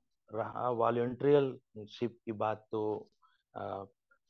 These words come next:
वो भी मैं कर सकता हूँ, लेकिन प्रॉब्लम ऐसी आती है कि इवनिंग सेशन जो है, वो हम हैंडल कर सकते। क्यों, और जो वर्कशॉप चलते हैं, वो नाइन to फ़ाइव चलता है, इसलिए उसमें,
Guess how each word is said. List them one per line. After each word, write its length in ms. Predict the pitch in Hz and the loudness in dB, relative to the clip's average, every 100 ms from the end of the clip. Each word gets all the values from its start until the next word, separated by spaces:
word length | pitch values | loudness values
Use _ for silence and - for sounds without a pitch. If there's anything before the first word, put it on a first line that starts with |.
| _ _ - | _ _ -10
वो 180 | 113 123 | -2 0
भी 160 | 131 | 4
मैं 200 | 156 139 | 4 4
कर 180 | 135 143 | 4 2
सकता 380 | 135 123 - 104 | 4 0 0 -2
हूँ, 240 | 104 139 | -2 -2
लेकिन 280 | 139 139 143 | -2 -2 -4
प्रॉब्लम 580 | 131 120 123 127 139 135 | -4 -2 0 0 0 0
ऐसी 280 | 127 - 135 | -2 0 2
आती 320 | 123 123 131 | 2 0 -2
है 160 | 131 127 | 0 0
कि 360 | 131 131 135 - | 0 -2 -2 -2
इवनिंग 500 | 117 127 143 165 156 | -2 0 0 -2 -2
सेशन 440 | - 127 127 131 | -2 -2 -2 -4
जो 160 | 110 104 | -2 -2
है, 160 | 92 - _ _ _ _ _ _ _ _ _ 131 | -2 -8 _ _ _ _ _ _ _ _ _ 6
वो 120 | 147 | 6
हम 240 | 143 135 | 6 4
हैंडल 320 | 131 135 139 | 2 4 4
कर 200 | 135 131 | 4 2
सकते। 420 | 127 110 98 - 151 - _ - - _ | 2 0 -2 -4 -6 -6 _ -20 -20 _
क्यों, 140 | 120 117 | -2 0
और 340 | 113 123 127 | 4 4 4
जो 520 | 113 143 143 139 135 135 | 6 8 8 6 0 -8
वर्कशॉप 720 | 120 113 123 127 - 156 160 135 | -8 0 0 0 2 2 2 0
चलते 260 | 127 127 | 0 0
हैं, 160 | 131 123 | 0 0
वो 320 | 113 113 110 | 0 -2 -4
नाइन 400 | 110 113 123 135 | -4 -2 0 0
to 140 | 135 123 | -2 -2
फ़ाइव 260 | 120 127 127 | 0 0 0
चलता 280 | 120 113 113 | -4 -4 -6
है, 220 | 113 120 | -4 -6
इसलिए 280 | 117 - 120 | -8 -8 -6
उसमें, 380 | 113 - 123 | -6 -6 -6